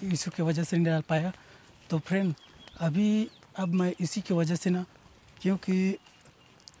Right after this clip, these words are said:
जो क्या होता है ना, वो जो अंदर से feeling, एक YouTuber का अंदर से feeling होता है कि अपने कोई भी काम को अगर regular नहीं कर, नहीं करते हो ना, तो अपने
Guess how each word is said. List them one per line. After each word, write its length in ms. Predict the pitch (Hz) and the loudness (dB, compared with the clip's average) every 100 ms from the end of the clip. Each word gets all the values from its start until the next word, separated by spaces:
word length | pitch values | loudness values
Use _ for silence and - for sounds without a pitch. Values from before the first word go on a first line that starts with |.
| - - - | -20 -14 -6
जो 140 | 160 | -4
क्या 160 | 165 156 | 0 0
होता 260 | 139 160 202 | 0 2 2
है 100 | 220 | 4
ना, 100 | 220 | 4
वो 240 | 165 156 | 2 0
जो 160 | 139 160 | 0 0
अंदर 280 | 156 170 | 2 2
से 180 | 185 - | 0 -2
feeling, 420 | 160 170 170 180 160 - - | -2 2 4 4 0 -6 -8
एक 180 | 175 170 | -4 0
YouTuber 460 | 170 170 175 180 208 | 0 0 0 2 2
का 120 | 202 196 185 | 2 2 2
अंदर 400 | 185 165 175 175 | 0 0 2 2
से 160 | 180 190 | 0 -2
feeling 300 | - 175 190 | 0 2 2
होता 200 | 180 180 | 2 0
है 100 | 185 | 0
कि 280 | - 185 190 | 2 2 2
अपने 340 | 175 190 196 - - - 170 - - - | 2 4 4 0 -8 -8 -8 -8 -10 -6
कोई 140 | 185 190 | 0 2
भी 100 | 190 | 2
काम 280 | 175 180 | 2 2
को 160 | 190 196 | 0 -2
अगर 200 | 170 175 | 0 0
regular 300 | 170 180 185 | 2 2 2
नहीं 180 | 180 190 | 2 2
कर, 200 | - 165 - - - - - - | 0 -4 -6 -20 -20 -20 -20 -2
नहीं 100 | 175 | 0
करते 320 | 190 190 170 170 | 2 0 2 2
हो 100 | 165 | 4
ना, 220 | 170 180 - | 4 2 0
तो 240 | 160 160 | -2 0
अपने 440 | 165 - 165 175 | -2 -4 0 0